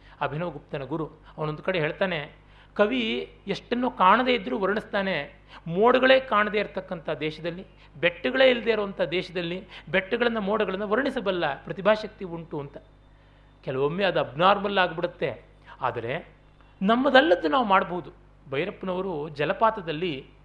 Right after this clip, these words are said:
ಅದ್ಭುತವಾಗಿ ಹಲವಾರು ಪುಟಗಳ ಕ-, ಅಷ್ಟು ದೀರ್ಘ ಹೆರಿಗೆಯ ವೇದನೆಯನ್ನು ವರ್ಣಿಸಿದ್ದಾರೆ. ಒಂದು ಸಾಮೂಹಿಕ ಸಂದರ್ಶನದಲ್ಲಿ ಟಿ ವಿಯಲ್ಲಿ ಆಯ್ತು.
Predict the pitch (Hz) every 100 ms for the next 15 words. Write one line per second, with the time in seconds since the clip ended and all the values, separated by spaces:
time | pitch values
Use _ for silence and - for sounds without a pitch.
0 | - - - - 170 147 165 262 254 240
1 | 247 233 196 - 175 240 233 214 214 208
2 | 220 208 202 185 175 160 - 185 147 202
3 | 180 175 - 180 214 247 196 175 190 175
4 | 165 139 135 127 127 123 - - - _
5 | - _ _ _ _ - - 175 185 180
6 | 160 139 151 170 226 220 220 175 170 202
7 | - 180 151 151 180 151 - - 180 185
8 | 170 147 131 131 123